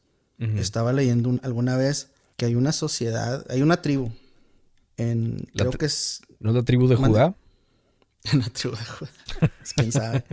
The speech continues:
Speaker 1: <laughs>
Speaker 2: Hay una tribu, no sé dónde, fíjate, no me acuerdo. Creo, no sé si es en Oriente o en África. Es una costumbre que los, los jovencitos de doce años empiezan a tener, no les permiten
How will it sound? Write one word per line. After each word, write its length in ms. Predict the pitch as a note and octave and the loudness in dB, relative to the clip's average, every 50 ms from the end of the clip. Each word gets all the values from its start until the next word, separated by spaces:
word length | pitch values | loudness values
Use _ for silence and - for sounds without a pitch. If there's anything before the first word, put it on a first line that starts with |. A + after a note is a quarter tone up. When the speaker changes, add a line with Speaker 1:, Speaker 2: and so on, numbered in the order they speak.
| A#2+ - - - C3 - - - A2+ | -4 -6 -4 -8 -8 -10 -8 -12 -12
Speaker 1:
<laughs> 480 | - - - - - - _ _ - | -12 -12 -20 -20 -20 -20 _ _ -4
Speaker 2:
Hay 180 | - C3+ D3 D#3 | 0 2 2 4
una 260 | E3+ F#3+ G#3 G#3 G#3 | 4 2 2 0 -2
tribu, 480 | - E3+ E3 E3+ E3+ F3 G3 G3+ G#3 - _ _ _ _ _ _ _ _ _ _ _ _ _ | -4 -4 -2 -2 -2 -2 -2 -4 -6 -12 _ _ _ _ _ _ _ _ _ _ _ _ _
no 220 | - D#3 F#3+ F3+ | -2 0 0 0
sé 160 | F3 - A3+ G3 | 0 0 -2 0
dónde, 280 | F3 D3+ D3 B2 B2+ | 0 -2 -2 -4 -8
fíjate, 380 | - - A2 A2+ A2 - - A2 | -8 -10 -8 -8 -8 -6 -6 -6
no 160 | A2+ A#2+ B2 | -4 -2 -2
me 100 | C3 D3 | -2 -2
acuerdo. 460 | D3+ D3 - C3 B2 A#2 G#2+ G#2+ A2+ - _ _ _ _ | -4 -2 -2 -2 -2 -2 -4 -6 -10 -12 _ _ _ _
Creo, 280 | - B2 B2 C3 E3+ F3 - - - | -4 -2 2 2 2 0 -2 -8 -8
no 180 | - D3+ D3+ | -2 -2 -2
sé 140 | D#3 - F#3 | -2 0 -2
si 120 | - - G#3 | -2 -2 0
es 160 | G3+ - - | -2 -2 -2
en 260 | G3+ G#3 G#3 - - _ _ _ _ _ _ _ _ _ _ _ _ _ | -2 -4 -4 -6 -12 _ _ _ _ _ _ _ _ _ _ _ _ _
Oriente 680 | - C3 B2 A#2 A#2 B2 C3 C#3+ D3+ - - G#3+ G#3+ F#3+ | -4 -2 -2 0 0 0 0 0 0 -4 -4 -4 -2 0
o 100 | D#3+ C3+ | 0 0
en 140 | A#2 A2+ A#2 | 2 2 0
África. 560 | A#2 A2+ - A2 - G#2+ - - G2 G2 - _ _ _ _ _ _ _ _ _ | 0 -2 -4 -6 -10 -10 -10 -10 -10 -10 -12 _ _ _ _ _ _ _ _ _
Es 280 | - E2 C3 C#3 - - | -6 -4 -2 -2 -2 -2
una 180 | D3+ D3+ D#3+ D#3+ | -2 -2 -4 -2
costumbre 760 | - D#3+ C#3+ - - - C3+ C3+ C#3 C#3 D3+ D#3 D#3+ D#3+ - - _ _ _ _ _ _ _ _ _ _ | -2 -4 -4 -4 -2 0 0 2 2 2 0 0 -2 -4 -8 -12 _ _ _ _ _ _ _ _ _ _
que 160 | - C3+ C3 | -2 -2 0
los, 400 | B2 B2 A#2+ A#2+ A#2+ - - - - - _ _ _ _ _ _ _ | 0 0 -2 -2 -4 -8 -10 -12 -16 -20 _ _ _ _ _ _ _
los 360 | - - A#2 B2+ B2+ A#2 - | -10 -6 -4 -2 -2 -4 -4
jovencitos 680 | - B2 A#2+ A#2 B2 B2 A#2 - B2+ A#2+ - D3+ D3+ D3 | -2 0 0 2 2 0 0 -2 -6 -4 -2 -4 -2 0
de 100 | D#3+ D3 | 0 0
doce 300 | C#3 B2+ B2+ B2+ - D3 | 2 0 0 0 0 -2
años 500 | C3 C3 C#3 C#3 C#3+ D#3 D#3 - - - _ _ _ _ _ _ _ _ _ _ _ _ _ _ | 0 0 0 0 -2 -2 -4 -8 -12 -16 _ _ _ _ _ _ _ _ _ _ _ _ _ _
empiezan 500 | - B2+ B2+ - B2+ A#2+ A#2 - C3 C#3 | -2 -2 -2 -2 -2 -2 -2 0 0 -2
a 120 | C#3 C3+ - | -2 -2 -2
tener, 300 | B2+ A#2+ B2 B2 B2 C3+ | -2 -2 0 0 0 0
no 120 | C3+ C3+ | 2 2
les 140 | C#3 D3+ - | 2 2 0
permiten 680 | - D#3 C#3 B2+ B2 - C#3+ C#3+ D3+ D#3 C3+ - - | 0 0 0 0 0 0 -2 -2 -2 -2 -4 -6 -12